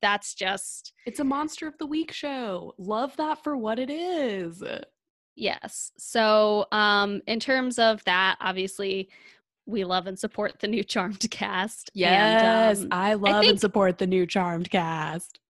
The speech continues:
Speaker 1: Um, so now that we explained the whole Charmed thing, l-, we can bounce on back to our Halloween Town. Remember how this was a Halloween
Speaker 2: It's a
Speaker 1: Town pod?
Speaker 2: Halloween
Speaker 1: I
Speaker 2: Town
Speaker 1: forgot
Speaker 2: pod.
Speaker 1: to. It's a Halloween Town pod.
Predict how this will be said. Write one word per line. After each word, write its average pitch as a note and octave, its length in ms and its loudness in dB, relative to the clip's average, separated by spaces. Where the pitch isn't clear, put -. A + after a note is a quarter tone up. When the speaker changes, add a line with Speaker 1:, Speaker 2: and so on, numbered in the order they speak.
Speaker 1:
Um, A#3 320 2
so A#3 800 4
now C4 280 2
that C4+ 160 0
we G#3+ 340 2
explained F#3+ 420 -2
the G3 60 -2
whole G#3 140 -2
Charmed G3 440 -4
thing, G3+ 360 -2
l-, G#3 220 -4
we G#3 240 -2
can G#3+ 180 -2
bounce G3 300 -2
on G3 180 2
back F#3 340 -2
to F#3 380 -2
our E3+ 400 -2
Halloween B3 640 4
Town. F#3+ 380 -2
Remember B3+ 320 -4
how C4+ 120 2
this B3 200 2
was B3 120 -2
a B3+ 80 2
Halloween G3 380 0
Speaker 2:
It's F#3+ 80 -6
a G3+ 40 2
Speaker 1:
Town G3 120 2
pod? - 80 0
Speaker 2:
Halloween G3 360 4
Speaker 1:
I F3 80 0
Speaker 2:
Town F#3 120 -4
Speaker 1:
forgot E3 280 -2
Speaker 2:
pod. - 40 -16
Speaker 1:
to. - 320 -8
It's B3+ 160 -4
a C#4+ 40 0
Halloween A3 400 0
Town - 260 -6
pod. - 300 -4